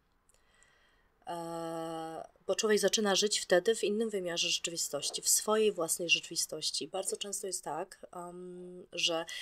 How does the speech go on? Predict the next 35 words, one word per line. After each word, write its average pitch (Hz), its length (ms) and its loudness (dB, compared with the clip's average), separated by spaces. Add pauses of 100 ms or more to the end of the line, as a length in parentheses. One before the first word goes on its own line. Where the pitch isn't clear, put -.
(200)
na 202 100 6
początku, 262 520 2
jeszcze 226 200 4
kiedy 202 220 -2
te 196 120 2
osoby 185 260 -2
zdają 220 300 2
sobie 185 380 0
sprawę 185 520 2
z - 80 4
tego, 185 240 0
jakie 185 340 -2
z-, - 220 0
że 180 220 4
zmienia 214 640 4
się - 160 2
coś - 340 -4
w - 80 -14
ich 170 100 -4
życiu, 170 320 0
że - 100 -4
coś 220 200 -2
zmienia 247 420 0
się - 180 0
w, - 200 -12 (120)
w, 170 520 -18
w - 40 -12
mózgu, 196 560 0
w 180 100 -16
głowie, 185 760 2 (480)
że - 120 0
coś - 300 4
jest 226 180 2
nie 214 160 0
tak, 185 680 2